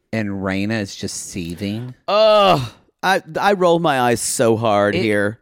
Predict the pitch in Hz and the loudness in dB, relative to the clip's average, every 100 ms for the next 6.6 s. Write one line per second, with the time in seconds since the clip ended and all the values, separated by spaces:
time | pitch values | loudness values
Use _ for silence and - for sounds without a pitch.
0 | 147 147 170 156 139 - - - 202 220 | -10 -8 -2 -2 -2 -8 -8 -4 -2 -2
1 | 175 - 143 151 135 107 104 127 127 110 | -2 -2 -2 0 -2 -2 -4 -4 -4 -2
2 | 151 170 110 95 110 _ _ _ _ _ | -2 0 -2 -4 -8 _ _ _ _ _
3 | _ 113 160 196 - 117 95 87 87 85 | _ -4 -2 -4 -8 -6 -6 -6 -8 -8
4 | 110 95 113 131 113 123 123 110 101 113 | -8 -4 -2 -2 -2 -2 -4 -8 -12 -16
5 | 110 104 117 117 - - - 95 90 - | -12 -6 -4 -4 -10 -12 -6 -6 -6 -6
6 | 120 123 - 95 - | -4 -4 -6 -12 -14